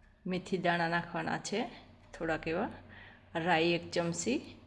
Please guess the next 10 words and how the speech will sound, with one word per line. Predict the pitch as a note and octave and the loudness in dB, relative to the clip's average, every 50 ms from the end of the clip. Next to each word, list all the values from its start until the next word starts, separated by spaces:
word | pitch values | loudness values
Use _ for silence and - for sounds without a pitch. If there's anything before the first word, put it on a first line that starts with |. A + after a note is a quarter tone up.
| - - - - - - - | -20 -20 -20 -20 -20 -10 -4
એક | - F3 F3 - | -4 -4 -4 -2
ચમચી | - F3+ D#3 D#3 - - E3+ | -4 -4 -4 -2 -2 -2 -2
આખું | D#3+ D#3 - - A#3+ B3 - - - - - | -2 -2 -2 -2 -2 -2 -2 -4 -10 -10 -4
જીરું. | - G3 F#3+ F3+ F#3 G3 A3+ - - - - - - - - - - - - - - - - - - - - - - - - - - - - - - - - - - - - - - - - - - - - - - - - - - - - - - G3+ - - - - - - - - - - - - - - - - - - - - - - - - - - - - - - - - - - - - - - - - - - - - - | 0 0 2 2 2 2 2 0 -2 -8 -16 -20 -20 -20 -20 -20 -20 -20 -20 -20 -20 -20 -20 -20 -20 -20 -20 -20 -20 -20 -20 -20 -20 -20 -20 -20 -20 -20 -20 -20 -20 -20 -20 -20 -20 -20 -20 -20 -20 -20 -20 -20 -20 -20 -20 -20 -20 -20 -20 -20 -20 -20 -20 -20 -20 -20 -20 -20 -20 -20 -20 -20 -20 -20 -20 -20 -20 -20 -20 -20 -20 -20 -20 -20 -20 -20 -20 -20 -20 -20 -20 -20 -20 -20 -20 -20 -20 -20 -20 -20 -16 -12 -12 -10 -8 -4 -2
આપણે | F#3 F3+ F3+ E3 | 0 0 0 0
મેથી | D#3+ D#3+ E3 E3 - - F3+ | 0 0 -2 -2 -2 0 2
દાણાનો | E3 F3+ F3 F3+ F3+ F3+ F3 E3+ E3+ F3 | 4 6 6 6 6 6 6 4 4 4
વઘાર | E3+ G3+ G3 F#3+ G3 | 4 4 6 6 8
એમાં | G3 G3 F#3+ F#3 F#3 | 8 10 8 8 8
કરીએ | G3+ G3 G#3+ A3 G#3 A3 | 8 10 10 12 12 10